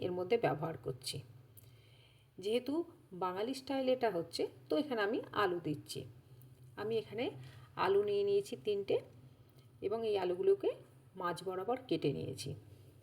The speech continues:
এবার এই আলুটাকে আমি লবণ আর হলুদ দিয়ে ভেজে নেব। খুব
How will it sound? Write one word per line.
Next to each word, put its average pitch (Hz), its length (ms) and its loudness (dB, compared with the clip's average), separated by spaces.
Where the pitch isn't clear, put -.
এবার 240 240 0
এই 214 160 6
আলুটাকে 190 400 0
আমি 262 120 2
লবণ 196 300 2
আর 185 160 0
হলুদ 175 300 2
দিয়ে 240 160 2
ভেজে 165 340 0
নেব। - 120 -8
খুব 269 160 -6